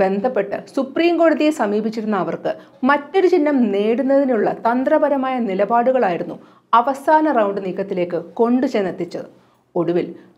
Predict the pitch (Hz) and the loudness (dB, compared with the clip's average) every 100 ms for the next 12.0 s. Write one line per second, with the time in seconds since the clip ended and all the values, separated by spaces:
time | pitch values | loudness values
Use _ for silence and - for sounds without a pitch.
0 | 185 262 277 294 359 349 294 254 - 226 | 0 4 6 4 0 0 2 0 2 2
1 | 269 294 330 349 339 - 208 214 247 262 | 4 4 4 2 -2 0 2 2 2 0
2 | 285 254 208 175 - - _ - 254 269 | 0 0 0 -2 -8 -14 _ 2 4 4
3 | 285 359 349 311 269 269 240 247 202 202 | 0 0 2 2 0 0 0 2 0 0
4 | 269 277 240 240 208 233 254 262 208 180 | 0 0 0 -4 -4 0 0 0 0 -2
5 | 214 - - - - 214 220 240 240 - | -4 -6 -6 -6 0 2 4 2 0 -2
6 | 320 320 311 220 226 - 269 285 262 226 | 2 4 2 -4 -6 -4 -2 0 -2 -2
7 | 196 175 180 - - - 226 254 311 294 | -2 -2 -2 -4 -6 -2 0 0 0 0
8 | 214 220 262 262 240 180 165 185 180 180 | -2 -2 0 0 0 -2 -4 -6 -4 -4
9 | 165 175 - - - _ _ 220 247 330 | -4 -4 -10 -12 -20 _ _ -4 4 6
10 | 370 370 415 392 294 220 220 240 208 170 | 6 2 2 2 4 4 2 -2 -2 -2
11 | - 214 226 277 294 330 339 302 214 202 | -4 -2 0 2 2 2 2 2 2 0